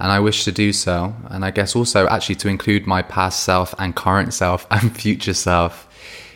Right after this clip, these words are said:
in this conversation as I kind of immortalize my own words. Um, yes, it's important to cover it all, all bases from a point of compassion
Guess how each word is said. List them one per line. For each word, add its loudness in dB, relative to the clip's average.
in 2
this 2
conversation 0
as -2
I 0
kind -2
of -4
immortalize 2
my 0
own -2
words. -6
Um, 0
yes, 4
it's 2
important 4
to -4
cover 2
it 2
all, 0
all 2
bases 0
from -2
a -8
point -2
of -8
compassion -2